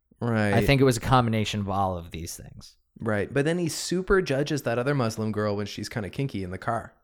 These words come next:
Speaker 1: He really judged. I mean, I understand him not wanting to choke her if that's not his
Speaker 2: Right.
Speaker 1: thing, but, like, she, she feels judged,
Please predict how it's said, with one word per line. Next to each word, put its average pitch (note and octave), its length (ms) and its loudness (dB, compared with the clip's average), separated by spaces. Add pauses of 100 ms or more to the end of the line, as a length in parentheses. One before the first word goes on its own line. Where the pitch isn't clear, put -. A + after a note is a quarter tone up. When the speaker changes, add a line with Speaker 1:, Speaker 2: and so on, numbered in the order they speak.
(520)
Speaker 1:
He C3 100 -2
really E3+ 400 4
judged. D3 280 4
I E3 40 4
mean, F#3 140 6
I A3 80 6
understand E3+ 400 4
him C#3+ 140 4
not B2+ 180 2
wanting A#2+ 240 0
to - 140 -12
choke A2+ 280 0
her C#3 140 4
if - 80 -2
that's G#2+ 180 2
not A#2 160 8
his G2+ 120 6
Speaker 2:
Right. G2 60 2
Speaker 1:
thing, C3+ 240 2 (400)
but, B2+ 400 4 (400)
like, C3 360 0 (280)
she, C#3 600 2
she - 180 0
feels D3 260 2
judged, B2 540 4